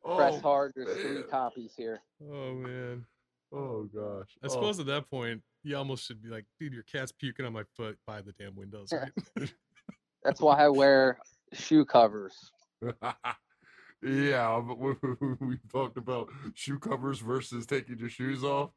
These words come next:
Speaker 2: you know, and
Speaker 1: Yep.
Speaker 2: stepping somewhere. Oh, 'cause it's, you've been in a
Speaker 3: The squish sound.
Speaker 2: <laughs> I was talking to my buddy the other day, and he was like, "Yeah, I took my shoes off, walked, when I came back, left them on the whole time."
Speaker 3: <laughs>
Speaker 1: <laughs>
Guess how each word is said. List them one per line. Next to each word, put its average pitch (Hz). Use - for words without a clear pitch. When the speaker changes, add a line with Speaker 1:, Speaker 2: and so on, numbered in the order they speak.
Speaker 2:
you 117
know, 113
and 151
Speaker 1:
Yep. -
Speaker 2:
stepping 127
somewhere. 139
Oh, 127
'cause 104
it's, 110
you've 117
been 131
in 127
a 117
Speaker 3:
The 110
squish -
sound. 123
Speaker 2:
<laughs> -
I -
was 160
talking 151
to 139
my -
buddy 139
the 131
other 131
day, 135
and 123
he 131
was 131
like, 120
"Yeah, 135
I 117
took -
my 131
shoes 147
off, 147
walked, 135
when 131
I -
came 143
back, 143
left 101
them 107
on 98
the 95
whole 101
time." 113
Speaker 3:
<laughs> -
Speaker 1:
<laughs> -